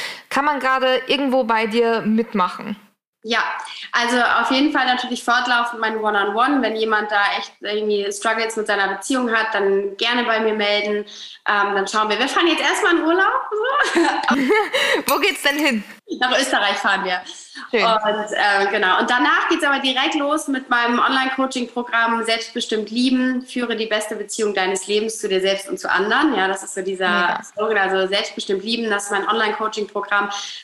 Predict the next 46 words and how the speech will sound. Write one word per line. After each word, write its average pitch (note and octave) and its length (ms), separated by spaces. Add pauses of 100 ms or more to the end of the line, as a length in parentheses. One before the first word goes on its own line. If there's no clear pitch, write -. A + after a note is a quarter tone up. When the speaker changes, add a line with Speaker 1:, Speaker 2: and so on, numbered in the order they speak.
Speaker 2:
Das G#3+ 120
geht - 140
im C4+ 140
April D#4 420
jetzt D#4 220
los, D4+ 240
also A#3 240
für A#3+ 140
Kurzentschlossene, B3 920 (380)
ähm, A3+ 400
seid A#3 240
dabei. A3+ 460
Wir A3 100
werden A3 220
all A3+ 260
das, A3 260
was, G#3+ 340
äh, G#3 260
wir G#3+ 120
über G#3 120
Liebe A#3 220
und G#3+ 120
Beziehung A3 380
gelernt G#3 380
haben, G#3 300
mal G3 160
gehörig A#3+ 500
auf B3 100
den B3 120
Kopf B3 260
stellen A3 560 (340)
und, A3 480
ähm, G#3 260
darüber G#3+ 280
sprechen, G#3+ 420
was A3 160
es E4+ 120
eigentlich C#4+ 280
bedeutet, C4 480
selbstbestimmt A3+ 600
zu - 120
lieben C#4+ 560
und A3 200
selbstbestimmt A#3+ 640
zu B3+ 120
leben. A#3 520